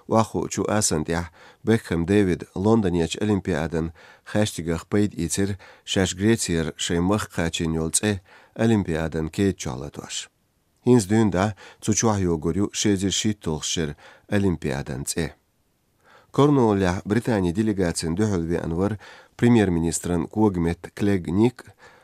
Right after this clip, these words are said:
прибә юграллан темницки векалш тға ишт ларми хэши.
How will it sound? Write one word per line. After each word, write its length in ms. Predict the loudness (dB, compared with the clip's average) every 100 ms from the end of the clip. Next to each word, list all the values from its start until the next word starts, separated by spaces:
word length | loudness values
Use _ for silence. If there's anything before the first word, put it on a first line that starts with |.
| _ -2
прибә 480 | 0 2 2 0 -4
юграллан 640 | 2 2 4 0 2 0 0 -8 -12
темницки 640 | 0 2 2 0 -2 -2 0
векалш 500 | -2 0 -2 -2 -6 -10 -20 -20 -4
тға 140 | 0
ишт 300 | 2 0 -2
ларми 440 | 0 2 2 0 -4
хэши. 540 | -2 -2 -2 -4